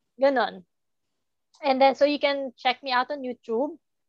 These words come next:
Please watch my videos. Thank you for giving me views. <laughs> And thank you for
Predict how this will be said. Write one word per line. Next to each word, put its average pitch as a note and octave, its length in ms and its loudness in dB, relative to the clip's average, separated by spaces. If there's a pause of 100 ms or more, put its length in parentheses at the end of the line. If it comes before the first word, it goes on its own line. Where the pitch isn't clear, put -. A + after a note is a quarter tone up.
(180)
Please C4 240 0
watch - 320 2
my D4+ 160 2
videos. A3+ 800 2 (240)
Thank A3 320 -8
you D4+ 160 0
for D#4 180 6
giving C4+ 320 4
me C4+ 160 2
views. G#3 640 -4
<laughs> F4+ 80 6 (480)
And C#4+ 240 2
thank C#4 240 0
you C#4 80 -2
for D4 80 2